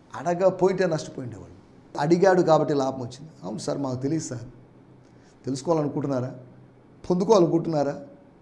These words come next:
ఆయన ఎక్కడో పర-, పరలోకంలో ఉన్నట్టుగా చూడకుండా, ఆయన నాలో ఉన్నాడు, మీలో ఉండగలడు.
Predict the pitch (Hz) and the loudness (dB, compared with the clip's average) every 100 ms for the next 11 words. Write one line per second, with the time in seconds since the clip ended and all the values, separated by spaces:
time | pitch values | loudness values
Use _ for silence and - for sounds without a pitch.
0 | - - _ _ _ _ - 147 185 185 | -20 -20 _ _ _ _ -6 2 6 6
1 | 185 240 240 202 202 175 196 214 214 214 | 8 8 8 6 4 4 4 6 4 4
2 | 214 202 190 185 185 180 175 170 160 160 | 4 2 2 -2 -2 0 -2 -4 -2 -2
3 | 160 156 156 240 - - - - - 156 | -2 -6 -8 -12 -16 -20 -20 -20 -4 2
4 | 175 170 180 214 208 180 165 160 160 156 | 4 4 2 4 4 4 2 0 0 -2
5 | 156 175 170 143 147 156 143 135 135 - | 0 2 2 0 -2 -2 -2 -4 -6 -10